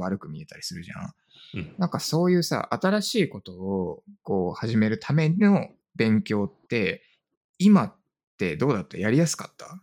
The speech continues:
Speaker 1: いや、昔よりもなんか検索したらいっぱい出る。も-、もしくはネットじゃなくて、例えばYouTubeで検索した方がいいよとか、なんかそういうのあった？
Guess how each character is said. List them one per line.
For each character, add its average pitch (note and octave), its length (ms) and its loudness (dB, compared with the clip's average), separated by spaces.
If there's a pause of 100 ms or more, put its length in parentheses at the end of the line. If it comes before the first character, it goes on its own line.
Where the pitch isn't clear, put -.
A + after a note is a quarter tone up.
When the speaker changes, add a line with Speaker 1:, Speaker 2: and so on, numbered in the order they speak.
(100)
Speaker 1:
い - 40 -4
や、 A2+ 80 0
昔 C3 380 2
よ A#3 80 2
り D3 80 2
も G2+ 80 2
な G#2 140 2
ん - 20 0
か - 60 -6
検 C#3 200 0
索 E3+ 160 0
し D#3+ 60 0
た B2 80 -2
ら F2+ 60 -2
い D#2+ 60 -6
っ G2 60 -8 (100)
ぱ C3+ 100 0
い B2+ 80 0
出 B2+ 80 2
る。 E2+ 280 -4
も-、 D3+ 280 2
も D#3+ 60 6
し - 100 -4
く D#3+ 100 -4
は A#2 180 0
ネ A2 120 2
ッ - 80 -8
ト E3+ 100 -2
じ D#3+ 80 2
ゃ - 20 4
な D#3+ 100 2
く - 60 -8
て、 G#2 120 -6
例 - 100 -12
え B2 60 2
ば G2+ 60 0
YouTube G#2 300 0
で F#2 80 -2
検 F#2 140 -4
索 G2+ 100 -12
し - 60 -10
た G#2 60 -6
方 G2 60 -4
が E2 60 -6
い F#2 40 -2
い G2 40 0
よ D#2 120 -2
と - 100 -20
か、 - 100 -12
な F2+ 60 0
ん E2 40 -6
か - 40 -10
そ - 140 2
う F#3 40 6
い E3+ 40 6
う - 20 0
の G#2+ 80 -4
あ G2 40 -6
っ - 120 -14
た？ - 180 -20